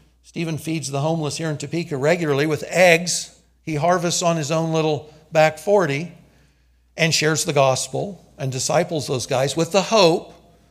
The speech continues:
that among that homeless group, others will take the same message of the gospel to other homeless areas as well. That's the kind of ministry the church has had, has been typical of.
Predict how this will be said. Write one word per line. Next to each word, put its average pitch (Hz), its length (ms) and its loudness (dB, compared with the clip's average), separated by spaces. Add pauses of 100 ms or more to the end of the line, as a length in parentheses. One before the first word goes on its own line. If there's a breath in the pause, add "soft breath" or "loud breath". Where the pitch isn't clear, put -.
(160 soft breath)
that 156 120 2
among 165 280 0
that 202 180 6
homeless 180 460 -2
group, 165 360 -4 (120)
others 175 340 2
will 165 260 2
take - 340 -6
the 151 80 -6
same 156 440 -6
message 147 320 -6
of 156 80 -6
the 160 80 -8
gospel 151 580 -8 (360 soft breath)
to 190 120 -10
other 220 280 0
homeless 135 440 -6
areas 127 380 -12
as 147 160 -14
well. 202 400 -12 (400 soft breath)
That's 226 340 0
the 208 120 -4
kind 247 640 -4 (380 loud breath)
of 151 200 -4
ministry 170 640 0
the 165 200 -6
church 143 460 -6
has 170 200 -4
had, 220 440 -8
has 139 160 -4
been 151 180 -4
typical 214 500 -2
of. 107 280 0